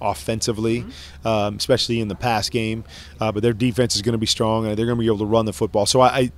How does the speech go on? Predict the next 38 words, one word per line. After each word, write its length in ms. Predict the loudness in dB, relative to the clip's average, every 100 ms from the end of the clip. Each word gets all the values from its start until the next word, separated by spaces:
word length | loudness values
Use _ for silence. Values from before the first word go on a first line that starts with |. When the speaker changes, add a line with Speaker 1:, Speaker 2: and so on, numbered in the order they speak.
| -4 2
Speaker 1:
think 140 | 6
they're 100 | 6
gonna 220 | 6 4
be 140 | 4 0
a 40 |
good 300 | 4 4 4
team. 200 | 2 2
I'm 100 | 2
not 180 | 0 0
sure 140 | 0
they're 160 | 4 2
a 40 |
great 260 | 4 2 2
team. 280 | 0 -2 -6 -14 -14 -16 -16 -2
The 120 | 4
Eagles, 500 | 6 8 6 4 -4 -14 -20 -20 -20 -20 0
I 160 | 4
think 140 | 4 4
the 80 | 2
Eagles 320 | 2 2 2
are 80 | 0
as 140 | 2
good 160 | 2 2
as 100 | 2
they've 220 | 0 2
been 160 | 0
in 160 | 0 -2
the 80 | 0
last 260 | 0 0
couple 240 | 0 0 0
years 320 | 2 2 2
and 100 | 0
made 200 | -4 -4
some 180 | -4 0
really 220 | 2 2
good 180 | 2 0
moves, 300 | 0 0 0
but 200 | 0